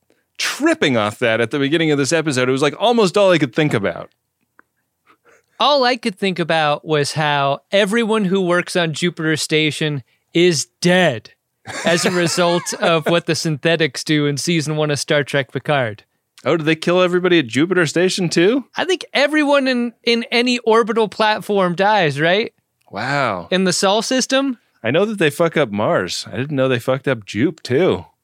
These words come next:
Speaker 2: I mean, Jupe isn't that far away from Mars, right? I mean, they're, they're neighbors.
Speaker 1: Far, it's far as hell.
Speaker 2: Is it?
Speaker 1: Yeah, it's way further than, than Mars is from Earth.
Speaker 2: Oh, okay. Well, that doesn't work then. These guys are probably fine.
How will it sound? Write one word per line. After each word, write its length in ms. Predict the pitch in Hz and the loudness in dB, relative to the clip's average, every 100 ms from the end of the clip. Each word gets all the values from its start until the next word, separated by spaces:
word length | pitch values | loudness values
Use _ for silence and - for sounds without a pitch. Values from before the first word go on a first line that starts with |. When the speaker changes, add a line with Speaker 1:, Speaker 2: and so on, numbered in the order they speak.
| - | -6
Speaker 2:
I 80 | 165 | -2
mean, 240 | 202 190 | -2 -2
Jupe 400 | 160 233 277 - - | -2 -2 -2 -6 -4
isn't 300 | 175 156 143 | -2 -2 -2
that 240 | 156 180 - | 0 -2 -2
far 240 | 151 139 | 0 0
away 240 | 131 123 | 0 -4
from 220 | 120 135 131 | -4 -6 -4
Mars, 400 | 120 117 110 135 | -4 -4 -6 -2
right? 340 | 139 175 - _ _ _ _ _ - | -2 -2 -6 _ _ _ _ _ -4
I 80 | |
mean, 140 | 170 180 | -2 0
they're, 200 | 180 170 | 0 -2
they're 220 | 170 175 160 | -2 -2 0
neighbors. 540 | 185 311 139 117 - | 0 -2 -4 -8 -18
Speaker 1:
Far, 400 | - - 98 90 - - | -16 -8 -6 -6 -8 -4
it's 140 | 165 | -4
far 260 | - - 82 | -2 -2 -2
as 120 | - | -4
hell. 400 | 113 80 - - _ _ - - - | -4 -6 -10 -20 _ _ -20 -12 -4
Speaker 2:
Is 140 | 170 | -2
it? 180 | 320 339 - _ _ _ _ - | 0 -2 -6 _ _ _ _ -2
Speaker 1:
Yeah, 180 | 359 117 | 0 0
it's 120 | 104 | -2
way 220 | 147 175 143 | 0 0 0
further 360 | 139 139 127 | 2 2 2
than, 340 | 110 107 107 - | 0 -2 -4 -4
than 200 | 127 104 | -2 0
Mars 280 | 107 110 107 | 0 0 -2
is 180 | 104 - | -4 -4
from 220 | 117 95 | -6 -4
Earth. 480 | 120 95 92 - - _ _ _ _ - | -2 -2 -4 -10 -20 _ _ _ _ -4
Speaker 2:
Oh, 240 | 170 165 175 | 0 0 0
okay. 360 | 151 123 110 _ _ _ _ _ _ _ _ _ - | -2 -6 -8 _ _ _ _ _ _ _ _ _ -2
Well, 120 | 180 | 0
that 180 | 220 214 | 2 2
doesn't 260 | 170 143 | -2 -2
work 260 | 131 120 - | -4 -6 -8
then. 160 | 127 147 | -6 -2
These 160 | 214 | 0
guys 240 | 247 214 156 | 2 2 0
are 60 | |
probably 340 | 156 151 131 120 | 0 0 0 -4
fine. 360 | 127 110 113 | -6 -8 -12